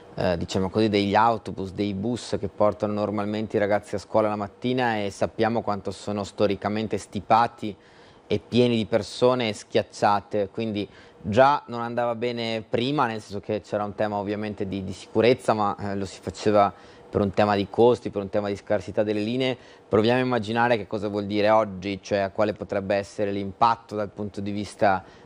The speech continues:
eh, epidemiologico di avere ragazzi che tutte le mattine vanno a scuola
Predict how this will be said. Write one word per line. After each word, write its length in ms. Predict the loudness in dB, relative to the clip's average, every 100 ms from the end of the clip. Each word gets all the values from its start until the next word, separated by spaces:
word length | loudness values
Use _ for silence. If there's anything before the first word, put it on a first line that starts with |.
| -10
eh, 520 | -2 0 0 0 -2
epidemiologico 1300 | -4 -2 0 0 0 0 4 2 2 -4 2 4 4
di 180 | 2 -4
avere 400 | -2 0 0 0
ragazzi 480 | -2 -2 -4 -6 -8
che 140 | -8
tutte 220 | -8 -6
le 80 | -6
mattine 420 | -6 -8 -6 -2
vanno 180 | -2 -2
a 60 | -6
scuola 520 | -2 2 2 2